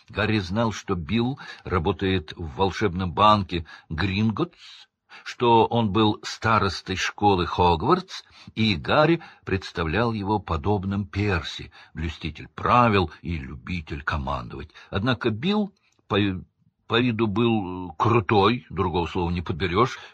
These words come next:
ну, высокий, длинный, волосы собраны сзади в конский хвост, в ухе серьга,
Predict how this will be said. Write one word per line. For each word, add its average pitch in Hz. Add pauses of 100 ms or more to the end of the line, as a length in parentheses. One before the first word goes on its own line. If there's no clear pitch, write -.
ну, 302
высокий, 69
длинный, 107
волосы 120
собраны 80
сзади 117
в -
конский -
хвост, -
в 87
ухе 107
серьга, -